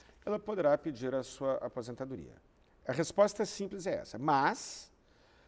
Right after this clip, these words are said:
voltamos. Pela regra atual,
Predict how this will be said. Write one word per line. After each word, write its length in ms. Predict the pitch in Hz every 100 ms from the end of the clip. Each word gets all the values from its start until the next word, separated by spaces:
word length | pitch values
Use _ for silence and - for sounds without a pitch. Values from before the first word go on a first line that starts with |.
| _
voltamos. 960 | - 95 127 160 - 190 175 98 - - - - - - - _ _ -
Pela 320 | 220 262 247
regra 340 | 147 147 156 156
atual, 840 | - 127 110 127 160 151 98